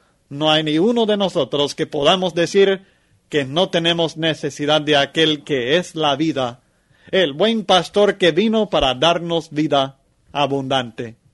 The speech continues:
Verdaderamente, muchas veces soy mi peor enemigo. Deseo vivir, pero rehúso buscar la vida en su propia fuente, la única fuente segura,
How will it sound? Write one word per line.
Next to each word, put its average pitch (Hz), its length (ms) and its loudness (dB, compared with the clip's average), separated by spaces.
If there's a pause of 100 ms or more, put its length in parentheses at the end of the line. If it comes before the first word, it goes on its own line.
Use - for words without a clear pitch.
(640)
Verdaderamente, 156 1120 0 (400)
muchas 170 380 0
veces 160 400 0
soy 190 300 2
mi 165 160 -2
peor 147 340 2
enemigo. 160 600 -2 (460)
Deseo 196 520 2
vivir, 214 520 0 (300)
pero 190 240 4
rehúso 180 800 2
buscar 185 540 0
la 156 180 2
vida 196 360 2
en 185 100 -2
su 156 180 -6
propia 214 460 2
fuente, 233 640 -4 (180)
la 156 260 2
única 175 440 0
fuente 180 440 0
segura, 151 720 2